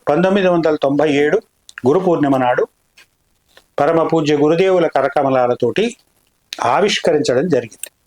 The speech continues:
తరువాత గురుదేవుల మార్గంలో డాక్టర్ అనిల్ కుమార్ జోషి గారి మార్గదర్శనంలో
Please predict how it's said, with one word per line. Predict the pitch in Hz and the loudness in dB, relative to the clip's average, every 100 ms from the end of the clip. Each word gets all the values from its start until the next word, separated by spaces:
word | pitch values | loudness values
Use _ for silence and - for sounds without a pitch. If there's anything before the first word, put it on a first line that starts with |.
| _ _ _ _ _ _ _ _ _ - _ _ _ _ _ _ - | _ _ _ _ _ _ _ _ _ -20 _ _ _ _ _ _ -2
తరువాత | 170 180 120 - - - _ _ _ _ _ _ - _ _ _ _ _ _ _ _ _ - _ _ _ _ 151 | 0 2 0 -6 -20 -20 _ _ _ _ _ _ -20 _ _ _ _ _ _ _ _ _ -20 _ _ _ _ -2
గురుదేవుల | 160 160 160 147 123 - _ - _ - _ _ - | 0 2 2 2 0 -4 _ -20 _ -20 _ _ -2
మార్గంలో | 135 151 139 156 165 180 _ _ _ _ _ - _ _ _ _ _ - - _ _ - - _ - | 0 0 0 2 0 -2 _ _ _ _ _ -20 _ _ _ _ _ -20 -20 _ _ -20 -20 _ -2
డాక్టర్ | 135 131 139 | -2 0 0
అనిల్ | 143 160 | 0 0
కుమార్ | 165 156 156 | 0 2 0
జోషి | 139 147 147 143 | 0 0 0 0
గారి | 143 131 | 2 2
మార్గదర్శనంలో | 117 127 147 156 156 165 170 160 165 175 | 0 0 2 2 2 0 0 2 2 0